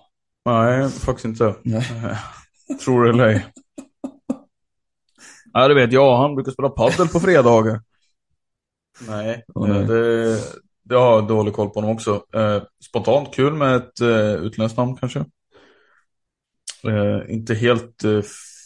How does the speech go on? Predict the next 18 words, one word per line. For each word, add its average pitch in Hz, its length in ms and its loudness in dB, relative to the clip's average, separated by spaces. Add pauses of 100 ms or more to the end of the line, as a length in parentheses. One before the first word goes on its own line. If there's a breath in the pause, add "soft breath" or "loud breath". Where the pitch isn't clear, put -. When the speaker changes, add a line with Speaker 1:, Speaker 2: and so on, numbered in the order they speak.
(120)
Speaker 1:
förvånande 110 480 2
att 101 100 -4
det 107 80 -2
är - 20 -2
Växjö 107 340 -2
som 120 140 -4
väljer 113 160 0
att 110 80 -2
köra 113 180 2
på 117 120 -6
det. 117 140 0
De, 110 300 -4 (840 soft breath)
de 113 200 -4
har 113 120 2
ju 113 80 0
plockat 123 200 -4
in 113 140 -2
både, 113 160 0